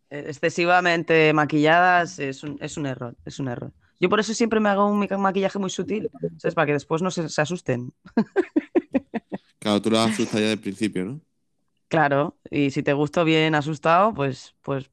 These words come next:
Speaker 1: vete pa' acá, y si no,
Speaker 2: Pues,
Speaker 1: pues,
Speaker 2: pues, pues pa' la saca,
Speaker 1: búscate,
Speaker 2: claro.
Speaker 1: búscate una que vaya maquillada que después te asuste. <laughs>
Speaker 2: Que te engañen, <laughs> claro.
Speaker 1: Que te engañen. Hasta que te engañen. Yo no te engaño.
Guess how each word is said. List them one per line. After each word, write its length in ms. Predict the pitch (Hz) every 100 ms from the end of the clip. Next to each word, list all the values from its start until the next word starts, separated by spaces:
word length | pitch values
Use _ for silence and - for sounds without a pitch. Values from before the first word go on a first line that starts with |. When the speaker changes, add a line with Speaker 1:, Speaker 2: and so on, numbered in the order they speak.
| -
Speaker 1:
vete 240 | 143 147
pa' 100 | 139
acá, 180 | 131 165
y 40 |
si 140 | 135 139
no, 320 | 147 202 -
Speaker 2:
Pues, 380 | - 135 131 131
Speaker 1:
pues, 60 | -
Speaker 2:
pues, 120 | -
pues 140 | - 90
pa' 80 | 87
la 80 | 90
saca, 320 | 104 98 90
Speaker 1:
búscate, 460 | 160 170 175 165
Speaker 2:
claro. 120 | - - _ -
Speaker 1:
búscate 380 | 180 180 196 190
una 220 | 190 185
que 80 | 180
vaya 180 | 180 180
maquillada 540 | 175 170 170 175 185
que 80 | 160
después 260 | 147 151 147
te 60 |
asuste. 400 | 143 135 - - -
<laughs> 520 | 220 - - 269 -
Speaker 2:
Que 80 | 240
te 100 | 135
engañen, 500 | 123 127 135 107 107
<laughs> 140 | -
claro. 380 | - 143 - 175 - -
Speaker 1:
Que 140 | - 208
te 100 | 220
engañen. 480 | - 175 165 165 175 - - - - - - 165 202
Hasta 160 | - 190
que 80 | 170 -
te 80 |
engañen. 340 | 151 151 147 156
Yo 160 | 220 190
no 140 | 190
te 80 | 165
engaño. 400 | 151 143 143 190